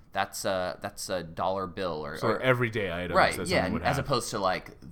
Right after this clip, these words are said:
Speaker 1: the, the box
Speaker 2: <laughs>
Speaker 1: of Pharaoh, you
Speaker 2: The
Speaker 1: know,
Speaker 2: Pharaoh
Speaker 1: like,
Speaker 2: box
Speaker 1: the
Speaker 2: of
Speaker 1: weird,
Speaker 2: doom.
Speaker 1: like, "Oh, that looks like a magic box."
Speaker 2: <laughs>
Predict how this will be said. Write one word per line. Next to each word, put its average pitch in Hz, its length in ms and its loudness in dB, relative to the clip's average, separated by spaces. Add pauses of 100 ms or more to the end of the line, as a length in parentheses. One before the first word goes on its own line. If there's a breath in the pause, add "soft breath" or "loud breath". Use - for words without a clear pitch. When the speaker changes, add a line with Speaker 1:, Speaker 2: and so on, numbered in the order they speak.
Speaker 1:
the, 92 240 -4
the 87 100 -8
box - 420 -2
Speaker 2:
<laughs> - 0 -
Speaker 1:
of - 80 -4
Pharaoh, 85 480 6
you 117 80 2
Speaker 2:
The 135 80 8
Speaker 1:
know, 131 80 10
Speaker 2:
Pharaoh 135 160 12
Speaker 1:
like, 127 100 8
Speaker 2:
box 135 220 10
Speaker 1:
the 135 60 4
Speaker 2:
of 131 60 6
Speaker 1:
weird, 131 180 12
Speaker 2:
doom. 120 60 10
Speaker 1:
like, 107 300 8
"Oh, 113 320 0
that - 220 0
looks - 140 -2
like 113 120 -2
a 92 40 0
magic 80 520 -6
box." - 680 0
Speaker 2:
<laughs> 139 60 0